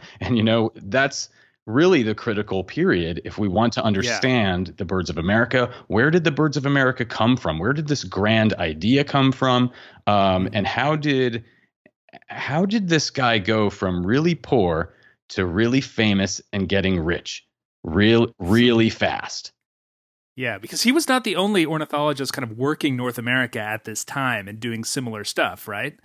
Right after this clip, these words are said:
Speaker 1: The number of American ornithologists was few, um, but
Speaker 2: Yeah.
Speaker 1: there was a, a pretty wide, uh, tradition of citizen science.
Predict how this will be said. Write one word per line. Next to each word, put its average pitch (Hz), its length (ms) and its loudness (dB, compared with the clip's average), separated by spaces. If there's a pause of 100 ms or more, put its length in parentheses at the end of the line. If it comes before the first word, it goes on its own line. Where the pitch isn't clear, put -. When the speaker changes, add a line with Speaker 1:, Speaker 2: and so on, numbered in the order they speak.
(380)
Speaker 1:
The 175 560 2
number 190 420 4
of 151 160 2
American 135 440 0
ornithologists 113 640 -4
was 98 180 -6
few, 87 520 -10 (520)
um, 107 340 2
but 208 160 4
Speaker 2:
Yeah. - 40 -8
Speaker 1:
there 156 120 2
was 127 180 0
a, 104 280 -6
a 104 140 -4 (540)
pretty 190 200 -2
wide, 131 680 0 (540)
uh, 98 280 0
tradition 95 640 -2
of 92 300 -2
citizen 127 500 -2
science. 78 540 -8